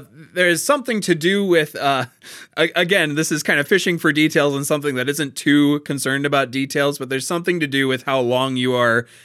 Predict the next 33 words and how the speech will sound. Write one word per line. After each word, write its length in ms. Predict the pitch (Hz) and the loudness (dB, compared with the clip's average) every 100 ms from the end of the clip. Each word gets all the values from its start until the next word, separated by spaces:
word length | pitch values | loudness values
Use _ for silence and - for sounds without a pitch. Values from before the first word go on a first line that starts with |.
| _ | _
y-, 120 | 131 - _ | -16 -18 _
in 300 | - 147 151 | -2 -2 2
the 80 | 156 | 0
water 420 | 147 151 156 156 | 2 0 2 2
and 200 | 139 123 | 2 -4
how 120 | 120 131 | -4 -4
much 200 | 127 131 | -4 -6
you 80 | |
forget. 500 | 120 113 131 143 - - - - | -8 -4 -2 -2 -4 -18 -14 -6
Like, 140 | 131 | -2
there's 280 | 131 120 127 | 0 -2 0
multiple 400 | 151 151 147 139 | 0 0 -2 -2
times 300 | 143 139 135 | -2 -2 -2
where 80 | 127 | -4
people 200 | 131 127 | -2 -2
are 60 | |
like, 180 | 123 127 | -2 -2
"Oh, 100 | 147 143 | -2 0
we 80 | |
gotta 220 | 139 147 123 | 0 0 0
get 160 | 143 | -2
them 160 | 127 123 | -2 -2
back 220 | 127 127 | -2 -2
to 60 | 131 | -4
the 80 | 123 | -4
river 260 | 131 123 | -2 -2
again 240 | 117 120 113 | -2 -2 -2
and 80 | |
get 160 | 117 120 | -4 -6
them 100 | 120 | -6
under 180 | 120 120 | -4 -4
for 160 | 120 113 | -6 -6
longer 500 | 123 127 107 101 | -4 -4 -6 -8